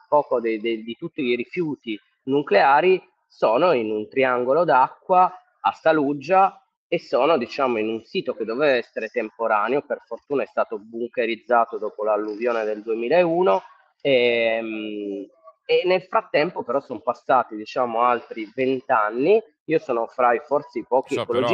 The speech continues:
Speaker 1: ecologisti che
Speaker 2: Grim-
Speaker 1: creda, finisco, finisco, fammi
Speaker 2: Sì.
Speaker 1: finire perché è un ragionamento un po' lungo, ma solo per dirti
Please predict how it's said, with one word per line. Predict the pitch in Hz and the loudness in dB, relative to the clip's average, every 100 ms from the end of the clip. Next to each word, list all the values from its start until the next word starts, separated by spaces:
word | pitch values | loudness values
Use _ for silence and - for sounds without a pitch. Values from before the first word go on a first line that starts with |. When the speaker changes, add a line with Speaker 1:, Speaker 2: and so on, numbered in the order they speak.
| 95 | 0
Speaker 1:
ecologisti | 90 | -4
che | 87 | -4
Speaker 2:
Grim- | 131 | -6
Speaker 1:
creda, | 101 165 180 175 156 - _ _ | -2 0 4 4 2 -2 _ _
finisco, | - 185 - - | -2 0 0 -6
finisco, | 170 180 - | -4 -4 -4
fammi | - 190 | -4 -2
Speaker 2:
Sì. | |
Speaker 1:
finire | 180 190 190 165 | 0 2 2 2
perché | 151 | 0
è | 151 | 0
un | |
ragionamento | 147 147 160 165 160 | 0 0 2 2 0
un | 175 | -4
po' | - 175 | -4 0
lungo, | 196 196 | 2 2
ma | 165 151 | 2 0
solo | 185 180 | -2 -2
per | 170 135 | -2 -2
dirti | 139 123 - 123 | -4 -2 -4 -8